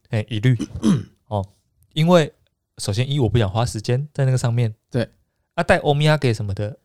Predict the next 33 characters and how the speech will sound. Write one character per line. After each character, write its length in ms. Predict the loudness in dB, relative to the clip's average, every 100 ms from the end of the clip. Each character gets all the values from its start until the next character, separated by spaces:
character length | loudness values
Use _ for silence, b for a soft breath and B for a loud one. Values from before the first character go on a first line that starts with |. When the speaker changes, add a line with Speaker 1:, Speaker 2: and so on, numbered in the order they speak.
| _ 0
Speaker 1:
我 160 | 4
也 60 | 4
不 140 | 4
想 260 | 2 2 2
带 200 | 2 4
那 120 | 2
种 380 | 2 0 0 -12 _ _ _
看 160 | 0 2
起 120 | 4
来 120 | 2
是 140 | 0 0
在 120 | 0
机 160 | 0
场 220 | 0 0 0
买 160 | -2
的 360 | -4 -6 -6 -12 _ _ _
Speaker 2:
Tokyo 380 | 4 4 6 4
Banana。 580 | 6 4 4 2 0 -4
Speaker 1:
呃， 100 | -6
Tokyo 260 | -4 0 0
Banana、 580 | 0 0 0 0 0 0
薯 220 | -2 0
条 180 | 4 4
三 220 | 4 2
兄 220 | 2 2
弟。 240 | 0 0 -2 _
Speaker 2:
红 200 | 2 4
帽 220 | 6 4
子。 320 | 2 -4 -8 -2
Speaker 1:
红 160 | 0
帽 220 | 4 4 2
子、 180 | 0
Royce、 580 | 2 4 4 2 -2 -6